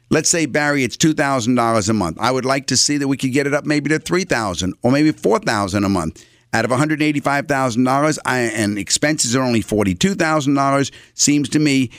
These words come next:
we ought to be able to get it more. But whatever we can get it to, that money needs to be going into non-retirement accounts like mutual fund. I mean, like,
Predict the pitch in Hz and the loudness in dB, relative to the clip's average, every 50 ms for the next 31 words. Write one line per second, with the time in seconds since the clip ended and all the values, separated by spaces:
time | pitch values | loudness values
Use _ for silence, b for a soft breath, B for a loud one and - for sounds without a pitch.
0 | B B B - 127 131 127 131 135 135 127 131 127 123 117 127 123 110 123 120 | B B B 2 2 4 4 2 2 0 0 0 0 2 2 0 0 0 0 0
1 | 117 117 117 107 107 98 117 113 127 139 143 185 214 226 214 202 208 - 170 160 | 0 2 2 2 2 2 2 2 2 2 2 2 2 2 2 0 0 0 -2 -2
2 | 160 190 208 196 170 - - 117 107 107 104 b b b b b b - 151 175 | 0 0 -2 -2 -2 -2 -2 0 0 0 -2 b b b b b b 0 0 0
3 | 190 180 151 156 147 143 147 143 139 135 135 131 127 - - - 117 113 117 104 | 0 0 0 0 2 2 2 2 2 4 2 2 0 0 -2 -2 0 0 0 0
4 | 95 135 135 135 135 131 127 - _ _ - 156 170 175 165 135 - - 131 123 | 2 2 2 2 2 2 0 -2 _ _ 0 0 2 2 0 0 0 2 2 2
5 | 123 123 120 113 b b b b b b b b 101 104 110 120 139 147 160 170 | 2 2 0 -2 b b b b b b b b 4 4 6 6 4 4 4 2
6 | 170 175 175 180 175 156 139 - - - 120 110 - - - 131 147 147 139 139 | 2 2 0 0 -2 -4 -4 -4 -2 0 0 0 0 -2 -2 0 0 2 2 0
7 | 139 131 - _ _ - 120 107 - - 123 110 107 107 - - - _ _ _ | 0 -2 -6 _ _ -4 -4 -2 0 0 0 0 0 -2 -2 -4 -8 _ _ _
8 | _ _ _ _ - - 160 190 180 196 180 185 165 - - 123 113 - - 107 | _ _ _ _ 0 0 0 0 0 0 2 2 2 2 2 0 0 0 0 0
9 | 107 - - 139 131 143 135 135 143 143 147 - | 0 0 0 0 2 2 2 2 0 0 -2 -4